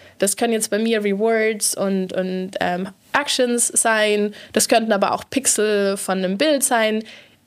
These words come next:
gehen in das neuronale Netzwerk rein, werden verarbeitet auf eine Art und Weise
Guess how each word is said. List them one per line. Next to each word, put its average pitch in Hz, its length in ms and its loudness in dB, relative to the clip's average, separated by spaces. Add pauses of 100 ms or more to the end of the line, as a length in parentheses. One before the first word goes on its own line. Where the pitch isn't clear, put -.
(100)
gehen 294 240 4
in 269 120 2
das 247 140 -2
neuronale 220 480 2
Netzwerk 190 400 -2 (200)
rein, 277 460 2 (280)
werden 285 340 4
verarbeitet 247 760 2
auf - 160 -2
eine 214 300 0
Art 208 220 0
und 214 120 -4
Weise 196 640 0